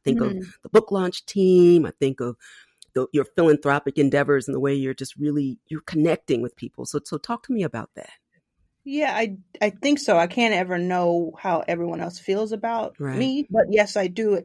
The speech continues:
Speaker 2: I do feel very connected, and it's very, very genuine and organic. And I know that because I'll wake up sometimes, you know, very often, more times than not, I'll wake up feeling a almost physical need to connect with people.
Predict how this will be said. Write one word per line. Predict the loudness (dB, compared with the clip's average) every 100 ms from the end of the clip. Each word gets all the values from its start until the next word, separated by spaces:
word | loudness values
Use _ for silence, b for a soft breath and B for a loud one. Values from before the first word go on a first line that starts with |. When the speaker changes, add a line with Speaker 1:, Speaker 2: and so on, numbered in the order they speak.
| -2
Speaker 2:
I | -2
do | -2 -4 -6
feel | -4 -6
very | -4 -2 -4
connected, | -6 -14 -14 -14 -14 _ B B B
and | 0
it's | 0 0
very, | -4 0 2 4 4
very | 2 2 0
genuine | 0 -4 -2 -2 -2 -4
and | -4 -4
organic. | -6 -6 -6 -6 -6 -10 _ B B B B B B _
And | 6 6 6
I | 2
know | 2 4 6
that | 6 6 4
because | 0 2 4 6 6 2 0
I'll | -2 4 4
wake | 4 0 2
up | 2 2 -4
sometimes, | -4 -4 -4 -4 -2 -2 -4 -6 -12 -8
you |
know, | -6 -6
very | -2 0
often, | 4 4 2 -10 -4
more | -6
times | -4 -6 -6
than | -6
not, | -4 -2
I'll | -2 0
wake | -4 0
up | -2 -2 _ _ _ _
feeling | -8 2 4 4 2 -2 -4
a | -4 -2 -2 -4 -6 b b b b b
almost | 4 4 2 -6
physical | -6 0 0 0 -4
need | -2 0 -2 -2 -4
to | -6 -8
connect | -6 -4 -4 -4
with | -8
people. | -8 -10 -10 -10